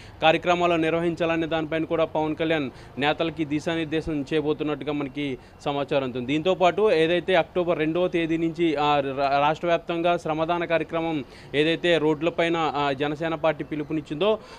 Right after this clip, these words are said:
ఆ కార్యక్రమానికి సంబంధించి కూడా కార్యాచరణ ఈరోజు, ఆ, సిద్ధం చేయబోతున్నారు. దానికి సంబంధించి ఇప్పటికే ఒక షెడ్యూల్ కూడా ఖరారైంది. అక్టోబర్ రెండవ తేదీన, ఆ, ఉదయం, ఆ, రాజమండ్రిలోని ధవళేశ్వరంలో పవన్ కళ్యాణ్ ఈ శ్రమదాన కార్యక్రమంలో పాల్గొంటారు. అనంతరం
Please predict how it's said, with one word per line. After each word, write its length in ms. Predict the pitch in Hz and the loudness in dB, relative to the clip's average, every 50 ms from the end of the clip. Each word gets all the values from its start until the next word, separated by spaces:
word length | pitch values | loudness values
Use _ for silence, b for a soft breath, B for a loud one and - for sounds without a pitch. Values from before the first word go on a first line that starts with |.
| B B | B B
ఆ 60 | 151 | 2
కార్యక్రమానికి 600 | 160 170 170 165 160 175 180 175 180 175 175 170 | 4 6 6 6 4 2 0 0 2 0 0 0
సంబంధించి 500 | - 175 165 165 165 165 160 156 - 170 | -2 -2 -2 -2 -2 -2 -2 -2 -4 -4
కూడా 160 | - 175 165 | -2 -2 -2
కార్యాచరణ 720 | 160 - 160 156 151 156 - 170 160 156 156 160 156 151 127 139 | 0 2 2 2 2 0 0 -2 0 0 0 0 0 -2 -2 -2
ఈరోజు, 500 | 143 143 151 151 151 143 156 151 135 131 | -2 0 0 0 0 0 0 0 0 -2
ఆ, 80 | 143 143 | -4 -6
సిద్ధం 340 | 147 - 151 131 151 156 151 151 | -4 -6 -6 -4 -4 -4 -2 -2
చేయబోతున్నారు. 560 | 156 147 143 151 147 - 147 151 156 170 202 | -2 -2 0 -2 -2 -2 -4 -2 -2 -2 -2
దానికి 260 | 190 175 165 156 151 | 0 0 -2 -2 -2
సంబంధించి 500 | - 160 156 160 165 170 165 160 - 175 | -4 -4 -4 -4 -2 -2 -4 -4 -4 -6
ఇప్పటికే 520 | 165 139 - 160 147 147 180 180 175 147 - B B B B - | -6 -4 -6 -6 -2 0 2 2 2 2 0 B B B B -6
ఒక 140 | 135 165 | -4 -4
షెడ్యూల్ 400 | 160 - 156 143 135 156 175 175 | -2 -2 -2 -2 2 2 2 2
కూడా 200 | 165 180 170 170 | 2 2 2 2
ఖరారైంది. 680 | 165 - 170 160 165 165 160 160 160 160 160 170 202 208 | 2 4 4 4 4 4 4 4 2 2 0 0 2 2
అక్టోబర్ 440 | 185 165 - - 180 165 170 170 | 2 0 0 -2 -2 0 0 0
రెండవ 300 | 156 160 156 156 170 175 | 0 0 0 0 0 0
తేదీన, 540 | 175 - 165 160 151 165 160 165 160 156 135 B B B B B B - | 0 -2 -2 -2 0 0 0 0 0 0 -2 B B B B B B 2
ఆ, 200 | 135 143 139 139 | 4 4 4 4
ఉదయం, 460 | 139 143 147 143 185 190 196 170 127 - 143 | 4 2 2 4 4 4 4 2 0 -2 0
ఆ, 120 | 147 147 147 143 143 139 135 131 131 | 2 4 4 4 4 4 2 2 2
రాజమండ్రిలోని 880 | 135 147 151 151 156 170 175 175 170 170 170 170 180 175 175 170 170 151 | 4 4 4 4 2 0 -2 0 0 2 2 4 4 4 4 2 0 0
ధవళేశ్వరంలో 720 | 131 147 156 160 170 165 - 180 170 170 165 165 160 160 | 2 2 2 2 0 0 -2 -2 -2 0 0 0 0 0
పవన్ 280 | 156 160 151 147 151 143 | 0 0 0 0 0 -2
కళ్యాణ్ 360 | 131 165 160 165 160 147 127 - B B B B | -2 0 0 0 0 0 -2 -6 B B B B
ఈ 60 | 135 127 | -8 -6
శ్రమదాన 400 | 143 151 151 151 151 170 165 160 | -2 0 0 0 0 0 0 2
కార్యక్రమంలో 480 | 165 165 156 - 170 160 160 160 160 | 2 0 0 0 -2 -4 -2 -2 -2
పాల్గొంటారు. 500 | 156 165 156 156 156 160 151 156 151 175 | 2 2 2 2 2 0 0 0 0 0
అనంతరం 600 | 202 196 180 165 165 170 156 180 175 180 170 151 | 0 0 2 0 0 0 2 2 2 2 2 -2